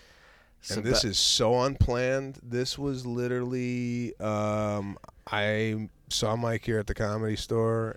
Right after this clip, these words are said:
Speaker 1: and before I went on stage, he goes, "I know you normally bolt out of here, but we're doing, doing my podcast in the car." And I said, "Yeah, no problem." So this is so impromptu. Right now, I'd probably be at home having a glass of wine with my wife.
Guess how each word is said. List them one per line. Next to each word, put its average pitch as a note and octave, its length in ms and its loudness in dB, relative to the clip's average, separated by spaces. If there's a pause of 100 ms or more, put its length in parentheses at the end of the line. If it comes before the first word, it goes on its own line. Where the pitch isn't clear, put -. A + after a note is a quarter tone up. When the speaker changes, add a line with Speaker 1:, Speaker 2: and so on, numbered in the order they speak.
Speaker 1:
and F2+ 160 -4
before G#2 260 0
I G#2 40 4
went G#2 180 0
on G2 140 -2
stage, G#2 400 0
he F2+ 80 -2
goes, F2+ 180 -2
"I F2+ 60 -2
know G2 140 -4
you F#2+ 100 -2
normally F#2+ 360 -4
bolt F2 360 -4
out G2 180 0
of G#2 80 0
here, G2+ 180 0
but F2+ 200 -6
we're E2+ 120 -4
doing, G2+ 460 -4 (1200)
doing A2 240 0
my A2 120 2
podcast A2 800 0
in G2+ 100 -10
the G#2 80 -6
car." F#2+ 400 0
And G#2 80 -4
I F#2+ 80 -4
said, G2 260 -6
"Yeah, A#2+ 180 -2
no G#2 140 -4
problem." F#2 480 -2
So F#2+ 180 -4
this A2 220 -2
is F#2 100 -2
so A2+ 380 2
impromptu. A2 800 -2 (280)
Right A2+ 280 2
now, A2+ 220 -2
I'd G#2+ 140 -4
probably G2+ 280 0
be G2 200 -4
at A2 180 0
home G2+ 400 -6
having F#2+ 220 -6
a F2 60 -8
glass F2+ 380 -4
of G2 80 0
wine G2+ 280 0
with A2 120 -2
my G2 180 0
wife. E2+ 600 0